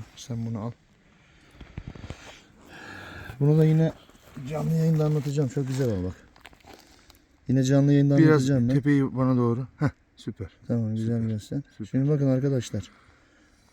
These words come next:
Speaker 1: Bu ne diyor lan?
Speaker 2: Bilmiyorum.
Speaker 1: Filtrelemeyi buradan şeyi kaldırdık. Mazgalları. Derinlik olarak bize <clears throat>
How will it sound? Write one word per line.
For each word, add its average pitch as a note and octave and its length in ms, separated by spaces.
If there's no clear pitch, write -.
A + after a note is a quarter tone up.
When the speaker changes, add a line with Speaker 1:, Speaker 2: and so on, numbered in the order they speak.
Speaker 1:
Bu B2+ 60
ne A2 140
diyor G2 140
lan? G2+ 140
Speaker 2:
Bilmiyorum. F#2 380
Speaker 1:
Filtrelemeyi C#3 600
buradan C#3 360
şeyi C#3 220
kaldırdık. C3+ 520
Mazgalları. A#2 680
Derinlik C#3 360
olarak C#3+ 340
bize C#3 320
<clears throat> - 80